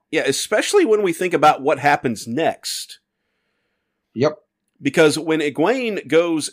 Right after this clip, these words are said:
Speaker 1: chasing after her, she's already, you know, first of all, she runs, which seems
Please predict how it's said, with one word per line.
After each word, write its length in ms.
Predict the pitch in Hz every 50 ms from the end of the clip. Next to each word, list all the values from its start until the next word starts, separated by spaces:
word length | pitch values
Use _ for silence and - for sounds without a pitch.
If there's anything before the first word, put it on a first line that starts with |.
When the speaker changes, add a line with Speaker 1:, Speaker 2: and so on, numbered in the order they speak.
| _
Speaker 1:
chasing 640 | _ - - - 180 190 208 - - 165 156 143 - -
after 500 | 120 127 147 175 170 - - 139 120 107
her, 280 | 107 110 101 101 104 107
she's 320 | - - 165 202 226 -
already, 760 | - - 165 170 156 143 143 139 135 127 120 117 113 104 - _ _ _ _ _ _ _ _ _
you 80 | - 131
know, 100 | 110 - _ _
first 220 | - 190 240 233
of 60 | - 175
all, 60 | 151
she 240 | 143 - - 170 151
runs, 920 | 123 104 101 110 127 160 170 127 107 101 107 123 147 - - - - - _ _ _ _ _ _ _ _ _ _ _
which 440 | - 123 131 127 - - - - -
seems 540 | - - - 151 139 131 127 120 113 - -